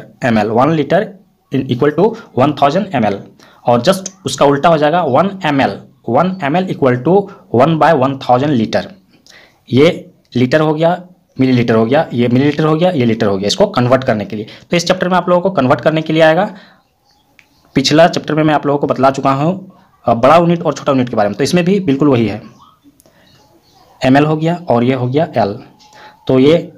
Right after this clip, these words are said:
milliliter और ये liter, ये छोटा unit हो गया और ये बड़ा unit हो गया। तो आप लोगों को याद होगा कि बड़ा unit से छोटा unit में जाने के लिए हम लोगों को क्या करना पड़ता है। एक बार फिर से मैं repeat करवा देता हूँ आप लोगों को। एक चीज़ को कई बार repeat करने के बाद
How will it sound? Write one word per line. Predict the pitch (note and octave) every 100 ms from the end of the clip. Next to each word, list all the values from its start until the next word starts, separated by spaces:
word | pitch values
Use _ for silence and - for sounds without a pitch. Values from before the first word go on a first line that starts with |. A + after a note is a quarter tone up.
| _ _ _ -
milliliter | B2+ D3+ D#3+ F3 F3 -
और | C3 B2+
ये |
liter, | B2+ B2 G#2 B2
ये | A#2
छोटा | - C3+ C#3+
unit | D#3 D3+
हो | D#3+
गया | F#3 F#3+ F#3+
और | B2+
ये | F3 G#3+ -
बड़ा | A#2+
unit | A2 G#2
हो | G2+
गया। | G2+ A2 - _ -
तो |
आप | - C3 C3
लोगों | C3+
को | C#3
याद | C#3 D3
होगा | D3+ F3+ - - _ -
कि | C3+ D3 - - _ -
बड़ा | C3 C#3+
unit | D#3+ D#3
से | - F3 F#3+ -
छोटा | C3 C#3+
unit | D3+ D#3+
में | C#3+
जाने | C3+ C#3
के | D3
लिए | D3+
हम | D3
लोगों | D3
को | D3
क्या | C3+
करना | C#3 C#3+
पड़ता | C#3+ -
है। | D#3 G3 - _ _ - _ _ C3
एक | B2+
बार | C3+
फिर | D#3
से | E3
मैं | D#3+
repeat | C3+ -
करवा | D#3 D3
देता | C#3+
हूँ | D#3
आप | D#3+
लोगों | D#3 G#3
को। | A#3 - _ _ _ _ _ _ _ - - - - _ _ _ -
एक | D#3 E3
चीज़ | E3
को | F3
कई | E3
बार | E3 D#3
repeat | D#3+
करने | - D#3+
के | D#3
बाद | D3 C#3 F3 -